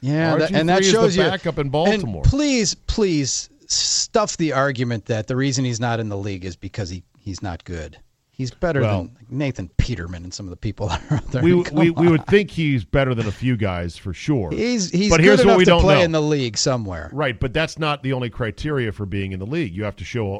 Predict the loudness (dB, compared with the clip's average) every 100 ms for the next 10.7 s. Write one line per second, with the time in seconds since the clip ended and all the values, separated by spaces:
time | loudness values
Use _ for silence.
0 | -8 -8 -4 -4 -6 -12 -14 -8 -6 -6
1 | -6 -4 -4 -6 -10 _ _ _ _ -6
2 | -2 0 -2 -6 -6 -6 -6 _ _ -12
3 | -10 -6 -6 -6 -4 -4 -4 -4 -4 -4
4 | -6 -10 -8 -6 -6 -8 -6 -2 0 0
5 | -2 -4 -4 -4 -6 -8 -8 -8 -10 -12
6 | -12 -10 -8 -8 -10 -10 -12 -12 -14 -10
7 | -6 -6 -6 _ _ -2 2 2 2 0
8 | -2 -4 -6 -8 -6 -2 -2 -4 -6 -8
9 | -8 -6 -6 -4 -6 -6 -8 -8 -8 -6
10 | -6 -4 -4 -4 -6 -6